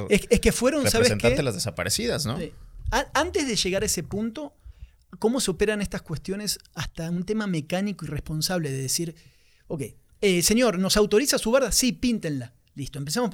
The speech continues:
Speaker 1: uno más uno, dos. Viste que alguna gente son como soldaditos, ¿no?
Speaker 2: Sí, sí, sí.
Speaker 1: Listo, lo pintan. ¿No había alguien después que les diga, "Pero lo que estás borrando", o sea, lee el cartel, ¿no? Lee el nombre, la situación, el contexto, lo que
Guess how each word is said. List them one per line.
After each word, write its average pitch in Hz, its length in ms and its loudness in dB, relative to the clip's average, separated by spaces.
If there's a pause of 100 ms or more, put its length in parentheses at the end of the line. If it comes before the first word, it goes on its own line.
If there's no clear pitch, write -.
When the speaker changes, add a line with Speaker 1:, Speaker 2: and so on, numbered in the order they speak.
Speaker 1:
uno 233 240 2
más 196 180 2
uno, 254 200 2
dos. 165 120 2
Viste 214 220 -4
que 185 60 0
alguna 202 200 2
gente 196 220 2
son 196 100 2
como 208 200 2
soldaditos, 151 560 0
¿no? 220 160 4
Speaker 2:
Sí, 185 60 -2 (140)
sí, 135 140 -2
sí. 135 60 0
Speaker 1:
Listo, 170 260 -2
lo 156 160 -4
pintan. 131 380 -8 (280)
¿No 185 140 -2
había 285 220 -2
alguien 247 260 -4
después 170 500 -6
que 147 120 -14
les 123 140 -10
diga, 160 280 -6
"Pero 160 180 -6
lo 156 120 -4
que 147 80 -6
estás 240 260 8
borrando", 185 640 -2 (180)
o 135 60 -12
sea, 147 140 -2
lee 196 140 10
el 262 120 8
cartel, 180 460 2
¿no? 247 180 2 (300)
Lee 175 140 0
el 240 100 8
nombre, 160 500 0
la 143 140 -6
situación, 160 580 2
el 143 80 -6
contexto, 156 540 -6
lo 127 140 -8
que 151 340 -6